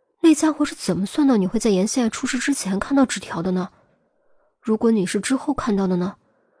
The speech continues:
或者你根本就没有猜到那家伙就在你隔壁，根本不会见到那张纸条。”“这也是我疑惑的地方，这里面肯定隐藏着什么，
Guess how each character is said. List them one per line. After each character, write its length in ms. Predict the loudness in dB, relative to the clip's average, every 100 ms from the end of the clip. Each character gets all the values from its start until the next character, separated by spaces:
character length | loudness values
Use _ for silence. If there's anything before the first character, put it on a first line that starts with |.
| _
或 300 | _ -4 0
者 360 | 0 0 -2 -4 _
你 120 | -4
根 180 | 0 2
本 100 | 4
就 100 | 4
没 140 | 4
有 160 | 4 4
猜 160 | 2 -2
到 80 |
那 160 | 0 0
家 240 | 0 -2
伙 300 | -2 -2 -4 -4
就 220 | -6 -2
在 140 | 0
你 100 | 0
隔 160 | 0 -2
壁， 240 | -2 -4 -6 _ _ _ _
根 160 | 2 4
本 100 | 2
不 100 | 0
会 140 | 2
见 140 | 4
到 100 | 4
那 100 | 4
张 180 | 2 0
纸 120 | 0
条。 320 | -4 -8 -10 -12 _ _ _ _ _ _ -20 -20 -20 -18 -20 -14 -12 -12 -16 -20 0
”“这 140 | 4
也 100 | 6
是 120 | 6 2
我 140 | 2
疑 140 | 2
惑 160 | 0 0
的 100 | 0
地 100 | -2
方， 300 | -2 -2 -4 -8 -20 _ _ _ _
这 140 | 4
里 100 | 4
面 200 | 4 2
肯 200 | 0 0
定 140 | 4 4
隐 100 | 2
藏 240 | -2 -4
着 80 | -2
什 160 | -2
么， 180 | -2 -6